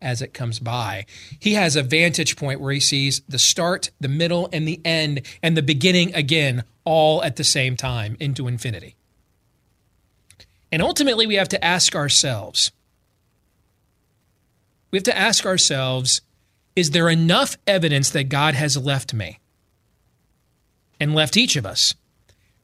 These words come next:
for his love for us,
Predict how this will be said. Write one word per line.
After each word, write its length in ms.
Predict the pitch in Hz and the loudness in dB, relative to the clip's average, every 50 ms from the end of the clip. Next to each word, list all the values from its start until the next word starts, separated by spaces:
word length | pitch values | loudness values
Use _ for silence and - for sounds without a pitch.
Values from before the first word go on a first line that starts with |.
| _ _ | _ _
for 460 | - - - 175 156 151 151 143 139 - _ _ _ _ _ _ - | -12 -6 -2 0 0 0 0 -2 -4 -8 _ _ _ _ _ _ -6
his 260 | - 160 175 147 - | -2 0 0 0 0
love 480 | 165 143 143 151 165 180 196 196 170 - - | -2 -4 -2 0 2 2 2 2 0 -4 -8
for 460 | - - - - 196 190 180 165 - | -8 -8 -6 -2 -2 0 0 -2 -2
us, 420 | 127 117 110 120 - - - - | -4 -4 -2 2 2 4 2 2